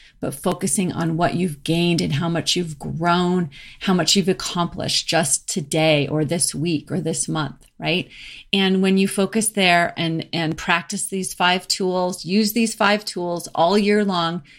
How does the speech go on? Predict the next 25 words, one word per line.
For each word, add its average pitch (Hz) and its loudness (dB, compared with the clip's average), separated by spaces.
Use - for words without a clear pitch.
you're 233 2
not 220 2
gonna 190 -2
quit. - -6
Quitter's 240 2
Day 214 4
is 180 -2
going 175 -2
to - -2
be 156 0
just 170 -2
a 175 0
funny 175 -2
ha-ha 139 0
that, 160 0
um, 165 0
that 165 2
you 170 -6
can 185 -4
just - -4
laugh 151 0
in 156 -2
the 147 -2
face 151 -6
of. - -12